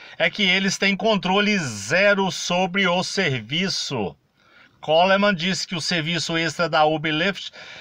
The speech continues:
beneficia os consumidores por meio de preços baixos, mas reduz o pagamento dos motoristas e leva a um excesso de carros nas ruas.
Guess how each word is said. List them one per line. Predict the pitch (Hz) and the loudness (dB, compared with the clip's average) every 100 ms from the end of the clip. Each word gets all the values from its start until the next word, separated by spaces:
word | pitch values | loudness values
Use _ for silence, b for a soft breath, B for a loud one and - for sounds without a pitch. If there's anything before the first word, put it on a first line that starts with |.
| B | B
beneficia | 139 208 247 247 254 208 - - 208 254 240 175 | -2 2 2 0 0 -2 -4 -4 -2 2 4 4
os | 175 180 - | 4 2 -4
consumidores | - 202 - 208 208 170 180 196 196 - | -2 -2 0 -2 -2 0 0 0 -2 -4
por | 233 196 | 0 2
meio | 180 190 202 | 2 2 0
de | 196 | -2
preços | 190 190 196 196 220 185 | -4 0 0 0 -4 -4
baixos, | 127 151 185 208 180 - - 120 98 - - B B B B | -2 2 4 2 0 -4 -4 -6 -6 -8 -12 B B B B
mas | 151 170 175 | 0 2 2
reduz | 147 196 165 185 185 | 2 0 2 0 0
o | 180 | 0
pagamento | - 180 180 170 175 170 175 | 0 2 2 2 0 -2 -4
dos | 175 151 | -4 -2
motoristas | 170 254 185 175 196 190 240 247 - - B B B | -2 -2 0 0 0 0 2 2 0 -10 B B B
e | 190 | -2
leva | 202 175 196 196 220 | 2 4 6 6 4
a | - 190 | 4 4
um | 196 208 | 4 2
excesso | 202 208 208 214 | 2 2 2 2
de | 196 202 | -2 -4
carros | - 175 180 185 160 | 2 4 4 2 -2
nas | 170 185 160 117 | 0 0 2 -2
ruas. | 127 185 185 127 101 - - - | -2 0 4 4 2 -2 -16 -18